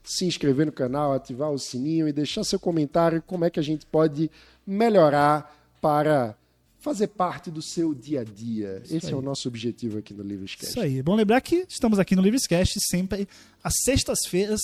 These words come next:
Speaker 2: ao meio-dia. Então, ó, já bate ponto, já deixa aquele aviso no celular pra poder lembrar sempre dos novos episódios que saem, não só no YouTube em vídeo, como também no Spotify, agregadores em áudio também.
Speaker 1: Eu escuto podcast na academia. Se você também, bom exercício.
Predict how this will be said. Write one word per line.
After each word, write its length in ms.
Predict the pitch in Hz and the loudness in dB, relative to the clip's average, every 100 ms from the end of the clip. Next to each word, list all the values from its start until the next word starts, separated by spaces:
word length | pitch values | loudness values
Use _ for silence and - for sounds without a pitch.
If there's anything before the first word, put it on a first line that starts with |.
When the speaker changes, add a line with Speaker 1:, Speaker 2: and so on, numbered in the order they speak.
| - | -4
Speaker 2:
ao 160 | 175 202 | 0 0
meio-dia. 680 | 185 196 254 151 165 190 135 | 2 0 0 0 0 2 0
Então, 280 | 131 - 175 | -4 -6 -2
ó, 300 | 165 120 127 | -2 -2 0
já 120 | 156 | 2
bate 280 | 156 202 - | 4 2 2
ponto, 240 | 185 190 | 0 4
já 100 | 175 | 4
deixa 220 | 185 - | 4 2
aquele 280 | - 202 175 - - _ | 2 2 0 -2 -20 _
aviso 460 | 190 143 175 214 202 | 2 6 6 6 4
no 100 | 185 | -2
celular 580 | - 175 151 190 196 - - - | -2 0 2 0 0 -8 -6 -2
pra 100 | 185 | 2
poder 240 | 185 185 | 4 4
lembrar 280 | 185 170 151 | 2 2 0
sempre 280 | - 165 165 | 0 -4 -4
dos 140 | 151 | -2
novos 240 | 151 151 | -2 -2
episódios 480 | 175 240 143 151 160 | -2 -2 0 0 -2
que 100 | - | -6
saem, 360 | - 156 156 175 - _ | -4 -2 -2 -4 -10 _
não 140 | 196 175 | 0 2
só 180 | 185 170 | 4 4
no 60 | |
YouTube 260 | 156 156 151 | 2 0 -2
em 60 | |
vídeo, 240 | 135 220 202 | 0 0 -2
como 180 | 180 165 | -6 -6
também 320 | 151 170 175 - _ - | -4 -4 -6 -12 _ -6
no 100 | 156 | -4
Spotify, 500 | - 160 - 160 165 | -2 -4 -2 0 0
agregadores 640 | 160 165 156 143 170 175 - - - | 0 -2 -2 0 -2 -2 -6 -8 0
em 160 | 262 220 | 4 6
áudio 400 | 196 208 196 220 | 8 8 6 4
também. 440 | 285 277 175 131 - | 6 8 6 2 0
Speaker 1:
Eu 160 | 147 | 2
escuto 300 | 156 - 220 | 2 0 2
podcast 520 | - 220 - 226 214 | 6 6 8 6 6
na 100 | 247 | 2
academia. 720 | 233 240 247 277 180 175 147 | 4 4 4 4 8 12 12
Se 160 | 123 - | 10 4
você 300 | 165 - 190 | 2 6 6
também, 680 | - 160 147 185 196 139 127 131 127 | 8 8 10 10 8 6 0 -8 6
bom 220 | 185 233 | 8 8
exercício. 640 | 302 349 - 190 185 - | 6 2 0 -6 -8 -12